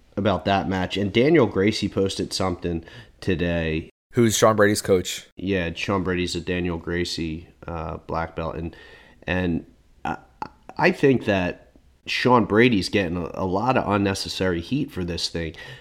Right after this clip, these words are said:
Speaker 1: Like, he was, regardless of your thoughts on the rule set, he,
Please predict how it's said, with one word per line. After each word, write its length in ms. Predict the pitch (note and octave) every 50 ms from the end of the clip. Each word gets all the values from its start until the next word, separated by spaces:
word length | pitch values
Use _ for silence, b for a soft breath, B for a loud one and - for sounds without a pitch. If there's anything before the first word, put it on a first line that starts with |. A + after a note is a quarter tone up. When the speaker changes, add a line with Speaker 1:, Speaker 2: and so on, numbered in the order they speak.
| B B B B - -
Speaker 1:
Like, 220 | - G2 F#2+ -
he 260 | - - - D#3+ E3+
was, 420 | F3 F3+ D3 B2 A2 - - - - _ _ _ _ _ _
regardless 580 | - C#3 D3 C#3+ D#3 E3 E3 D#3+ D3+ D3 C#3+ -
of 100 | B2+ A#2
your 120 | A#2+ A2
thoughts 320 | - - A#2 G#2+ G#2+ - -
on 120 | A2 G#2
the 60 | G#2
rule 180 | F#2+ F#2+ G2 G2
set, 280 | - - A2+ A#2 B2 -
he, 420 | - - B2 B2+ C#3 C3 - -